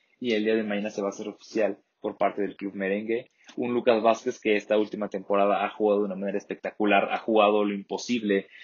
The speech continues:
De hecho, ha tenido que reconvertirse en un jugador, primero como lateral y luego como extremo derecho. Realmente muy buena temporada que hizo Lucas Vázquez,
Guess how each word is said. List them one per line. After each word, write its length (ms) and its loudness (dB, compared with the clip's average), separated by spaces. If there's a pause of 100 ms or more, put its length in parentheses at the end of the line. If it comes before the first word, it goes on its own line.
(140)
De 120 2
hecho, 400 4
ha 200 4
tenido 320 2
que 320 2 (160)
reconvertirse 720 2
en 80 -4
un 100 -4
jugador, 480 4 (200)
primero 300 2
como 220 0
lateral 540 4
y 20 -8
luego 240 2
como 300 -2
extremo 480 2
derecho. 480 -2
Realmente 580 -4 (340)
muy 260 2
buena 200 2
temporada 440 2
que 80 -12
hizo 100 -6
Lucas 220 -4
Vázquez, 400 -2